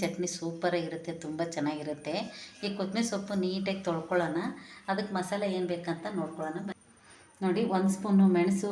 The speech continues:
ಒಂದು ಸ್ಪೂನು ಜೀರಿಗೆ, ಮೂರು ಹಸಿಮೆಣ್ಸಿನ್ಕಾಯಿ, ಮೂರು ಒಣಮೆಣ್ಸಿನ್ಕಾಯಿ, ಒಂದು ಸ್ಪೂನ್ ಕ-, ಉದ್ದಿನಬೇಳೆ, ಎರಡು ಸ್ಪೂನ್ ಆಗಷ್ಟು ಬಿಳಿ ಎಳ್ಳು,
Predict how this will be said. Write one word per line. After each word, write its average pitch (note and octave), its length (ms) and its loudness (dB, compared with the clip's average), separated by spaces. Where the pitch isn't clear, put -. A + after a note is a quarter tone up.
ಒಂದು F3 160 2
ಸ್ಪೂನು F3 300 2
ಜೀರಿಗೆ, F3 360 2
ಮೂರು F#3+ 200 4
ಹಸಿಮೆಣ್ಸಿನ್ಕಾಯಿ, G3 680 4
ಮೂರು E3+ 200 4
ಒಣಮೆಣ್ಸಿನ್ಕಾಯಿ, E3+ 600 2
ಒಂದು E3 140 0
ಸ್ಪೂನ್ E3 300 0
ಕ-, D#3 80 2
ಉದ್ದಿನಬೇಳೆ, E3+ 500 2
ಎರಡು F#3 200 6
ಸ್ಪೂನ್ F#3+ 280 2
ಆಗಷ್ಟು E3+ 360 -2
ಬಿಳಿ E3 200 4
ಎಳ್ಳು, D#3+ 240 0